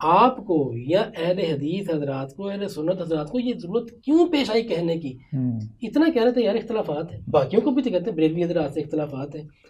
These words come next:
Speaker 1: शिया हजरात से इख्तलाफात
Speaker 2: हम्म।
Speaker 1: है, फलाने से। यहाँ ये क्यों कहा जा रहा है कि वो पैराडाइम ही अलग है, बुनियादों से निकल गए? प्लीज, ये आखिरी नुकता है।
Speaker 2: बहुत अच्छा सवाल है। देखिए, बात ये है,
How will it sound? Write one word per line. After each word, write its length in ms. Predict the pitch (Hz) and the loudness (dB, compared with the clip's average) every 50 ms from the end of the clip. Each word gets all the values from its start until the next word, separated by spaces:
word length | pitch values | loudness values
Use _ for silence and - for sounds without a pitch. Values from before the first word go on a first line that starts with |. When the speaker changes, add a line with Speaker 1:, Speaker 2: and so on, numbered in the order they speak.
| _ _ - | _ _ -14
Speaker 1:
शिया 260 | - 170 175 175 165 | -4 2 4 4 4
हजरात 280 | 156 156 156 151 143 | 6 4 4 2 2
से 100 | 143 151 | -2 -4
इख्तलाफात 500 | 143 - - 143 143 127 120 135 131 - | -6 -6 -6 -6 -4 -4 -4 -4 -6 -6
Speaker 2:
हम्म। 40 | - | -10
Speaker 1:
है, 60 | - | -6
फलाने 280 | - 143 147 147 160 160 | -2 -2 0 0 0 0
से। 180 | 160 160 156 - - - - - - - | 0 -2 -2 -4 -10 -16 -16 -18 -14 -10
यहाँ 300 | 160 160 180 175 226 254 | -4 -2 2 4 4 4
ये 560 | 214 160 151 165 190 226 233 220 220 - - - - - | 4 4 2 4 6 8 8 8 6 2 -4 -14 -14 -2
क्यों 280 | 202 226 247 240 226 | 2 4 4 4 4
कहा 240 | - - 151 156 160 | 2 0 0 0 0
जा 200 | 156 156 147 147 | 0 0 -2 0
रहा 100 | 156 160 | 0 0
है 60 | 160 | 0
कि 100 | 160 160 | 0 0
वो 160 | 151 147 151 | 0 0 0
पैराडाइम 600 | 147 - - - 165 160 180 180 180 175 175 170 | 0 -2 -4 -2 0 2 4 4 4 4 2 2
ही 80 | 170 160 | 2 2
अलग 200 | 151 143 139 135 | 0 0 -2 -2
है, 100 | 143 135 | -4 -4
बुनियादों 500 | 127 - 147 151 170 165 160 165 175 165 | -4 -2 2 2 2 2 2 2 0 -2
से 100 | 165 165 | -2 -4
निकल 260 | 156 147 143 143 135 | -6 -4 -6 -6 -8
गए? 180 | 131 131 123 123 - _ _ _ _ _ _ _ _ | -8 -10 -12 -14 -18 _ _ _ _ _ _ _ _
प्लीज, 320 | 135 127 113 - - - - | -10 -10 -10 -10 -12 -8 0
ये 100 | 160 202 | 4 6
आखिरी 320 | 208 185 170 - - 156 147 | 6 6 4 2 -2 -6 -8
नुकता 460 | 139 127 - - - - - - - | -10 -12 -14 -16 -20 -20 -20 -20 -20
है। 60 | - - _ _ _ _ _ _ - - - - _ - | -20 -20 _ _ _ _ _ _ -20 -20 -20 -20 _ -14
Speaker 2:
बहुत 280 | 139 131 151 180 190 156 | -6 -2 0 0 2 0
अच्छा 220 | 135 117 - 120 | -2 -4 -6 -10
सवाल 380 | 107 - - 104 92 98 101 - | -12 -10 -12 -14 -14 -14 -16 -20
है। 80 | - - _ _ _ _ _ _ _ _ _ _ _ _ _ _ _ _ _ - | -20 -20 _ _ _ _ _ _ _ _ _ _ _ _ _ _ _ _ _ -10
देखिए, 200 | 147 143 - 180 | -10 -8 -6 -8
बात 360 | 147 123 117 113 117 113 - | -8 -6 -8 -8 -8 -10 -10
ये 120 | 135 127 110 | -10 -10 -10
है, 280 | 92 80 87 107 _ | -10 -12 -16 -20 _